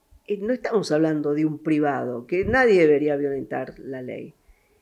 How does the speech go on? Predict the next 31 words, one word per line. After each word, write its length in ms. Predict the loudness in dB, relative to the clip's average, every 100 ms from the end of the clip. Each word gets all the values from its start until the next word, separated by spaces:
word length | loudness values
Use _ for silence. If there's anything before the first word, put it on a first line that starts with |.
| _ _ -2
Eh, 320 | 2 2 -2 -2
pero 160 | 0
no 80 | 0
estamos 420 | 0 -2 -2 -6
hablando 380 | -8 -6 -6 -8
de 40 |
un 120 | -10 -10
privado, 480 | -8 -6 -8 -12 -18 _ _ _
estamos 340 | -6 -6 -6
hablando 300 | -6 -6 -6
del 140 | -6
Estado 280 | -8 -8 -8
Nacional, 580 | -8 -8 -8 -6 -8 -12 _ _ _ _ _ _
que 320 | -2 0 0
es 140 | -4 -8
quien, 400 | -6 -6 -6 -14 _ _ _ _ _ _
eh, 140 | -4 -4
primero 600 | -2 0 2 2 2 2
que 140 | 2
nadie, 600 | 2 2 2 0 -4 -8 _ _
debería 540 | -4 0 0 0 -2 -2
cumplir 520 | -6 -4 -4 -4 -6
la 160 | -4 -4
normativa 600 | -6 -8 -8 -6 -4 -2
legal 380 | -2 -2 -4 -6
vigente. 640 | -10 -4 -4 -4 -10 -20 _ _ _ _ _
Y 100 | -4
la 160 | 0 2
normativa 680 | 0 -4 -2 -4 -4 -4 -2
legal 320 | 0 -2 -4
vigente 640 | -8 -8 -6 -6 -8 -14